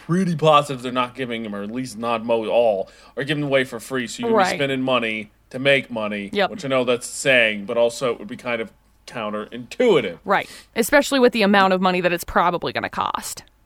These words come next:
Speaker 1: Five days a week. Now, the mentality, I think, is really interesting 'cause you touched on that, and I think that was key for me to do something productive while we do the A J and McCall show from home because, uh, you know, right over here,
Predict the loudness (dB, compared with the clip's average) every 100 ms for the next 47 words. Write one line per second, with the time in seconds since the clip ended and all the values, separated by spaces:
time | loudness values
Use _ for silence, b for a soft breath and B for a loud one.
0 | _ _ _ _ -12 -10 -8 -8 -8 -8
1 | -8 -10 -14 b b b b 2 2 -2
2 | 0 2 2 2 2 0 -2 -2 -2 -2
3 | -4 -6 -8 -8 -8 -10 -2 -2 -2 -6
4 | -4 -4 -4 -6 -4 -4 -6 -14 -8 -6
5 | -4 -6 -10 _ _ _ _ -16 -10 -6
6 | -6 -6 -8 -10 -10 -12 -16 _ -12 -12
7 | -8 0 0 0 -6 -8 -8 -4 -6 -6
8 | -2 -2 -2 -8 -8 -6 -6 -6 -8 -8
9 | -4 -4 -4 -8 -10 -10 -8 -8 -8 -10
10 | -12 -14 B B B _ 0 2 4 2
11 | -4 -4 -2 -4 -8 _ _ _ _ _
12 | 0 2 4 4 2 2 4 4 0